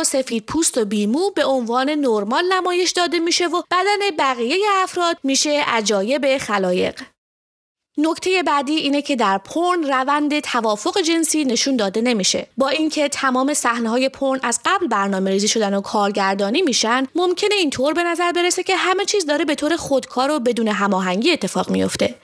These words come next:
بازیگران اغلب زمان بسیار کمی رو برای گفتگو یا نوازش و ایجاد برانگیختگی جنسی مقابل دوربین صرف می‌کنن، چون همهٔ این موارد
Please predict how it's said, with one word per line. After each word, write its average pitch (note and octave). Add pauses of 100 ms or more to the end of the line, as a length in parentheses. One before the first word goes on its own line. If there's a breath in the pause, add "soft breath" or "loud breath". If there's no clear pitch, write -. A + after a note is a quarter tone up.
(100)
بازیگران F4
اغلب G4
زمان F#4+
بسیار E4+
کمی G#4
رو G3+
برای A#3+
گفتگو C4
یا C4
نوازش A#3+
و -
ایجاد C4
برانگیختگی A#3+
جنسی D4+
مقابل B3
دوربین C4
صرف G#3+
می‌کنن، G3+
چون C#4+
همهٔ A#3+
این F#4
موارد F#4